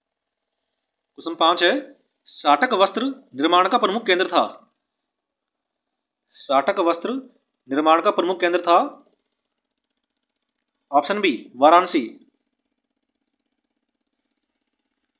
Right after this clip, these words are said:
क्वेश्चन नंबर छः है, कन्नौज से पूर्व हर्षवर्धन कहाँ का शासक था? कन्नौज से पूर्व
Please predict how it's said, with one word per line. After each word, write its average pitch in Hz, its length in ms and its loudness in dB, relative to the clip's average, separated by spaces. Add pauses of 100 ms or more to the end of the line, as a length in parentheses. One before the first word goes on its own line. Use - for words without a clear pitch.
(400)
क्वेश्चन - 40 -16
नंबर 170 180 -4
छः 175 200 2
है, 233 360 0 (440)
कन्नौज 151 320 0
से 247 140 -2
पूर्व 190 300 0
हर्षवर्धन 165 680 0
कहाँ 139 180 -2
का 214 80 2
शासक 185 280 0
था? - 360 -4 (2500)
कन्नौज 151 380 -4
से 214 140 -2
पूर्व 185 500 -4